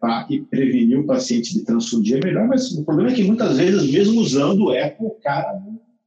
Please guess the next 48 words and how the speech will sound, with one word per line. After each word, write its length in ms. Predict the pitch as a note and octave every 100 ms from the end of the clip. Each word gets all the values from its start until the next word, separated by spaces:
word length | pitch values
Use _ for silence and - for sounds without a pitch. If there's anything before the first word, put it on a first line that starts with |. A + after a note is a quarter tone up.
| _ _ _ _
melhora, 440 | F3+ A#3+ C#4+ D4
ele 100 | -
persiste 520 | - A3+ - C4+ - -
com 60 |
anemia, 500 | - C4 A#3+ D#4 - - _ _ _ -
com 140 | C3
dependência 500 | C3 C3+ C3+ D3+ -
transfusional, 840 | D3+ D3 D#3 D3 E3 D#3+ B2+ C#3+ A3+
e 60 | A#3+
você 420 | A#3+ G#3+ G4 A4 - _ - - _ _ _
tem 200 | - D#3+ D#3+
que 400 | G3+ A3 - - - - _ -
lidar 520 | F#3 D#3 - C#3 D3
com 160 | G#3+ G3
isso. 420 | - - G#3 - _ - - - - _ _ _ _ _
Então, 480 | A2+ - D3+ G3 - - -
se 160 | - G3
for 280 | D3+ F#3+ D#3+
usar 260 | D3+ D3+
eritropoetina, 760 | D3 D#3 D3+ D3+ C#3+ - A2 C#3+
eu 160 | C3
procuraria 380 | D#3+ D#3+ C#3+ C3+
fazer 260 | D3 B2 B2+
esquema 540 | - - A2 G2 -
uma 220 | D3+ F#3 C#3+
vez 160 | C#3+
por 80 | C#3+
semana 380 | - B2 A#2+ C3+
apenas, 440 | - B2+ G3 -
de 60 | C#3+
quarenta 440 | A#2+ A#2+ B2+ A#2
mil 200 | G#2 G#2+
unidades, 720 | A2+ A2+ G#2+ C3+ - - - -
não 300 | A2 C3 C#3
fazer 280 | B2+ A2+ A2
esquemas 400 | - A#2+ A2 -
com 140 | A2+
doses 360 | A2 A2+ G2+ A2+
mais 180 | A2+
picadas, 680 | - - - A2+ D3+ - -
pra 180 | - A2+
evitar 400 | G#2+ G#2+ - A#2
o 60 | -
paciente 460 | A#2 - A2 A2 A2
ele 140 | G#2+
ter 200 | - -
que 140 | -
ir 80 | G#2